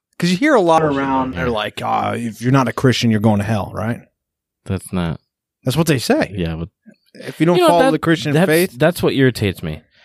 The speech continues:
Speaker 1: Right.
Speaker 2: Is these fucking crazy Christian people.
Speaker 1: Right.
Speaker 2: Like, I'm Christian. I, you,
Speaker 1: Right.
Speaker 2: yeah. But the crazy Christians
Speaker 1: Right, like,
Speaker 2: that are
Speaker 1: Follow
Speaker 2: "Oh my
Speaker 1: me."
Speaker 2: God, you have to kiss the ground that Jesus walked on and this and
Speaker 1: Right.
Speaker 2: like, no, calm
Speaker 1: Right.
Speaker 2: down,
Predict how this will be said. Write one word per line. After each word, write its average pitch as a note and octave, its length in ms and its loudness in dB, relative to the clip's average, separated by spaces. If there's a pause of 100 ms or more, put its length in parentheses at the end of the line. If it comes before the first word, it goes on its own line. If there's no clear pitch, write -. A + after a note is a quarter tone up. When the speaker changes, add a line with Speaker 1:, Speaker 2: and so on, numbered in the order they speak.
Speaker 1:
Right. A3+ 160 4
Speaker 2:
Is A2 60 -2
these C3 160 2
fucking D3 340 -2
crazy C3 540 0
Christian G2 420 -4
people. - 280 -8
Speaker 1:
Right. E3 120 -2
Speaker 2:
Like, C3 120 2
I'm A#3+ 120 4
Christian. G#2 440 -2
I, F#2+ 100 -4
you, G#2 100 -4
Speaker 1:
Right. B2 200 -4
Speaker 2:
yeah. C#3 180 2 (500)
But G#2 240 2 (200)
the G2 120 -2
crazy B2+ 480 0
Christians - 420 -10
Speaker 1:
Right, C#3+ 160 -2
like, A#2+ 160 -4
Speaker 2:
that D#3+ 60 -8
are - 20 -12
Speaker 1:
Follow D#3+ 280 4
Speaker 2:
"Oh C#3 40 0
my D3 100 2
Speaker 1:
me." C3+ 60 2
Speaker 2:
God, D3+ 340 -2 (380)
you A#2 140 2
have C#3+ 240 2
to C#3+ 80 -2
kiss - 280 -2
the C#3 120 -6
ground C3+ 340 0
that A2+ 140 -2
Jesus C3 400 0
walked A#2+ 360 0
on B2 220 0
and A2+ 100 -4
this B2 140 -2
and - 120 0
Speaker 1:
Right. C#3+ 160 0
Speaker 2:
like, A#2+ 180 -2
no, C#3+ 300 0 (160)
calm C3+ 200 2
Speaker 1:
Right. - 120 2
Speaker 2:
down, E2 140 -12